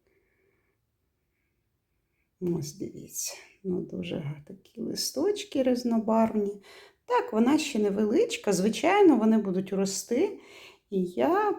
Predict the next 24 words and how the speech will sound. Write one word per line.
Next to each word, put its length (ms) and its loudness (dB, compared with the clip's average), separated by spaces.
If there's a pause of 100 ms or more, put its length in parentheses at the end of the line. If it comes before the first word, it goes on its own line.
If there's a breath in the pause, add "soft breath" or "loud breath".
(100)
буду 280 0
показувати, 800 0
як 320 -2
вони 220 6
ростуть, 680 2
за 120 0
який 400 2
час 480 0
виростають. 960 2 (500 loud breath)
Але 220 -2
це 160 0
буде 240 0
пізніше, 920 2
поки 380 -2
мені 260 4
все 300 -2
ж 140 -6
хочеться 480 -6
показати 1000 -2 (880 loud breath)
те, 240 2
що 300 -4
маю 480 4
вже 260 -2
зараз. 760 -6